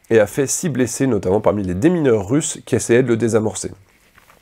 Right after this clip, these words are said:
Pour les prochaines semaines, on peut penser qu'il n'y aura,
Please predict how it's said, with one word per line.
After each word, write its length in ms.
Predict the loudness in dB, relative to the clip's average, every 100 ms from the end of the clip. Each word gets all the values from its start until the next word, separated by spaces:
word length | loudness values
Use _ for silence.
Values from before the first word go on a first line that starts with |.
| -12 0
Pour 160 | 4 4
les 80 | 2
prochaines 320 | 0 0 0
semaines, 400 | 2 4 4 4
on 100 | 0
peut 140 | -2
penser 340 | 0 -2 -2 -4
qu'il 160 | -2
n'y 80 | -2
aura, 240 | 0 0